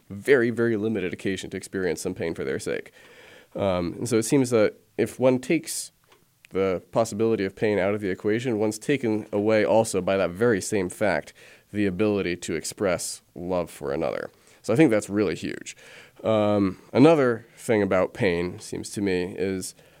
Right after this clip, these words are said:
that if, uh, one takes that out of the equation, um, I mean, this is a point that C S Lewis makes at some length in his Problem of Pain, uh, which is a great book, everybody should read it, um, is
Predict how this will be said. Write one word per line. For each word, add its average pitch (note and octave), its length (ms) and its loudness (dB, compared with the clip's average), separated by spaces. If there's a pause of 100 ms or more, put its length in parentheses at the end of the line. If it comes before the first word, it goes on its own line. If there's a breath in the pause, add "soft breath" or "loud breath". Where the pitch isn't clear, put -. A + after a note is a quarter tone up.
(720 soft breath)
that G#2 280 0
if, - 420 -4
uh, F#2 320 0
one G#2+ 220 0
takes A2 240 -2
that G#2+ 120 2
out G#2 160 4
of G#2 80 -4
the G2+ 120 -2
equation, G2 600 0 (520 soft breath)
um, F2+ 480 -4 (480)
I D2+ 120 -6
mean, E2 160 -8
this G#2+ 100 -16
is - 60 -18
a - 60 -12
point C#2 200 -8
that C#2 220 -6
C - 140 -10
S C2 140 -10
Lewis D#2 200 -6
makes D#2 220 -6
at D2 100 -8
some F2 200 -4
length F#2 260 -2
in - 60 -10
his G#2 120 -10
Problem E2+ 320 -4
of D#2+ 120 -8
Pain, F#2+ 300 0 (440 loud breath)
uh, G2+ 420 -2
which - 140 -14
is - 80 -16
a F#2 40 -14
great D#2 180 -6
book, E2 300 -6
everybody - 260 -16
should - 140 -12
read G2+ 140 -2
it, - 180 -4 (340 loud breath)
um, G2 400 -2 (960)
is G2 680 -6